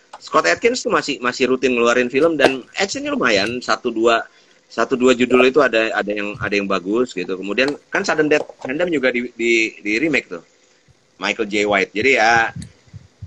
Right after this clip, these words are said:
bintang-bintang ini masih, masih struggling di inilah,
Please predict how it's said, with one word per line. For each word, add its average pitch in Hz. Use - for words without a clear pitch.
bintang-bintang 113
ini 120
masih, 117
masih 101
struggling 104
di 98
inilah, 92